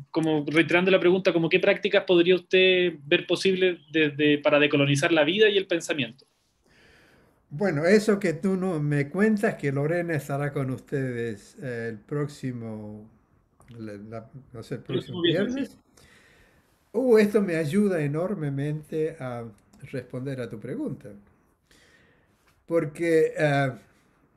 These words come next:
Speaker 2: bueno, Lo-, Lorena Camnal le va a decir ella lo que ella hace, pero yo, yo te digo lo que yo veo que es importante que ella hace, ¿no? Para responder a tu pregunta. Lo que ella llama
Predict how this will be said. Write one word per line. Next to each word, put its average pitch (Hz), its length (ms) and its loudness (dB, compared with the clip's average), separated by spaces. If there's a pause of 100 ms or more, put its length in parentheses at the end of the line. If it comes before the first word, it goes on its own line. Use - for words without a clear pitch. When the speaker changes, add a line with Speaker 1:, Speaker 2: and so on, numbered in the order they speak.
(120)
Speaker 2:
bueno, 175 300 -2 (160)
Lo-, 156 340 -4
Lorena 156 440 -2
Camnal 160 420 -2
le 147 100 2
va 143 120 0
a 139 40 0
decir 139 460 -4
ella 147 280 -2
lo 117 160 -6
que 135 120 -6
ella 127 340 -6
hace, 143 240 -6
pero 113 280 -8
yo, 135 300 -8 (140)
yo 143 160 -6
te 139 140 -6
digo 151 260 -4
lo 131 140 -2
que 127 140 -6
yo 147 200 -2
veo 147 340 0
que 143 120 -4
es 135 120 -6
importante 139 800 -4
que 123 120 -8
ella 117 260 -8
hace, 110 340 -16
¿no? 214 280 -12
Para 127 280 -6
responder 117 520 -10
a 113 80 -10
tu 107 120 -14
pregunta. 98 480 -20 (1800)
Lo 160 220 0
que 226 140 2
ella 220 220 6
llama 156 760 -2